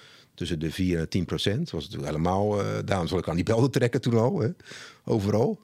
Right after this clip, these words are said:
als een soort, eh, nou ja, maloot. Eh, en dat is toen gedaald naar nul, nou ja, nul komma vijf, tussen nul komma vijf, nul komma één, hangt een beetje van het land af.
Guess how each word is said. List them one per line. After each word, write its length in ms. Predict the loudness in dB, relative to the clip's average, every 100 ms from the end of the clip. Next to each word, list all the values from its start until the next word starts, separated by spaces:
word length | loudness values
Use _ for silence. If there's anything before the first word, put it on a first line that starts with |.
| _
als 140 | -10 -6
een 60 |
soort, 260 | -4 -4 -2
eh, 80 | -2
nou 340 | -2 -2 -2
ja, 160 | -4 -8 _ -20 -12
maloot. 460 | -2 2 2 0 -4 _ -20 -20 -20 -20 -20 -20 -20 _ _ _ _
Eh, 480 | 0 2 4 4 4
en 80 |
dat 80 | 2
is 60 | 2
toen 160 | 2
gedaald 420 | 2 2 4 4 2
naar 140 | 2
nul, 240 | 4 2 2
nou 840 | 0 2 2 2 2 0 -2 -4
ja, 240 | -6 -6 -4
nul 180 | -4 -4
komma 220 | -4 -4
vijf, 380 | -4 -2 -4 -6
tussen 260 | -6 -2
nul 120 | -2
komma 180 | -2 -6
vijf, 240 | -6 -6 -4
nul 140 | -4
komma 200 | -4 -4
één, 160 | -4 -4
hangt 200 | -6 -4
een 80 |
beetje 180 | -6 -4
van 120 | -6
het 80 | -4
land 240 | -2 -2 -4
af. 280 | -8 -10